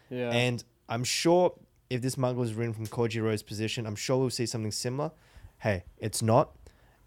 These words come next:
Speaker 2: It's written from really Musashi's point of view. And I just, I love the perseverance. And this is something that, uh, I've thought about because, you know, I'm a big fan of other mangas, other, other animes,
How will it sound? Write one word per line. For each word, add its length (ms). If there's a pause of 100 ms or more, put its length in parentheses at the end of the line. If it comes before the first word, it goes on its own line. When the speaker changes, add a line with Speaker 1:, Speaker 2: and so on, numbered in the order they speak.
(140)
Speaker 2:
It's 160
written 160
from 240 (260)
really 240
Musashi's 540
point 220
of 80
view. 240 (340)
And 120
I 80
just, 280 (120)
I 100
love 420
the 80
perseverance. 760
And 280 (720)
this 160
is 100
something 380
that, 260 (920)
uh, 360
I've 160
thought 260
about 300
because, 400 (180)
you 120
know, 40
I'm 180
a 160
big 160
fan 160
of 100
other 200
mangas, 480
other, 440 (280)
other 180
animes, 600